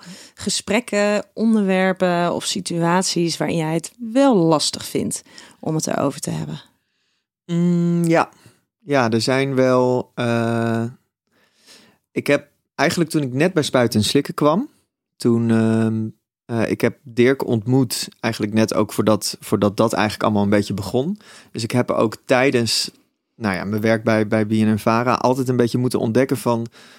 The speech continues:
Speaker 2: hoe ga ik hiermee om met wat wij samen hebben? En mijn werk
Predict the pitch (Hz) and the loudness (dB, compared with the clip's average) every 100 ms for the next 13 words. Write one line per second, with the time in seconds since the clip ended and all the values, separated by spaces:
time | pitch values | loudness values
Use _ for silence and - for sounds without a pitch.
0 | _ _ 135 143 147 - 117 113 - 123 | _ _ 2 4 4 2 0 0 0 0
1 | 113 107 - 113 117 127 - 117 110 110 | 2 0 2 0 0 -4 -4 -2 -2 -2
2 | 117 113 110 131 160 - 98 104 101 95 | -2 -2 0 2 2 0 -2 -2 -4 -6
3 | 90 - _ _ _ _ _ 120 113 113 | -8 -12 _ _ _ _ _ -2 0 0
4 | 110 - _ 117 117 120 139 151 - - | -4 -8 _ -2 2 4 2 0 -10 -18